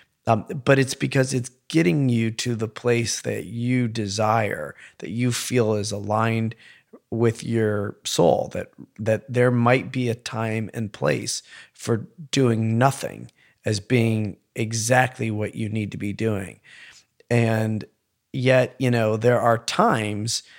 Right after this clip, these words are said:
that if you want to create certain outcomes, you are going to need to be in action. And, and for me, you know, um, you, you could, you kinda, uh, kinda, you know, go deeper with it. Well, what's the outcome you're trying to create? You know,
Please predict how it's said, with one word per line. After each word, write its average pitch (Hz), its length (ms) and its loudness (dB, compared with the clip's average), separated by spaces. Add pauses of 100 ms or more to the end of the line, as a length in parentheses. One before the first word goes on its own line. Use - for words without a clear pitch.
(120)
that 117 140 0
if 120 200 -2
you 123 180 0
want 127 400 2
to 123 220 0
create 117 640 -4
certain 110 460 -4
outcomes, 101 840 -2 (300)
you 123 220 0
are 127 180 6
going 113 340 0
to - 120 -4
need 107 300 -2
to 101 60 -6
be 98 160 -6
in 104 80 -8
action. - 560 -8 (480)
And, 127 320 0
and 127 220 0
for - 200 -4
me, 151 500 2
you 131 160 -4
know, 113 440 -6
um, 110 420 -4 (760)
you, 117 180 -6
you 127 180 -2
could, - 220 -4
you 131 100 0
kinda, 123 400 0 (220)
uh, 104 240 -6 (100)
kinda, 107 400 -6 (100)
you 127 100 -6
know, 107 120 -6
go 113 200 0
deeper 104 340 -6
with - 100 -8
it. 110 60 -12
Well, 117 120 0
what's 147 260 6
the 120 140 2
outcome 107 300 -2
you're 107 80 -6
trying 104 240 -6
to 110 80 -8
create? 50 460 -8
You - 80 -14
know, 95 160 -10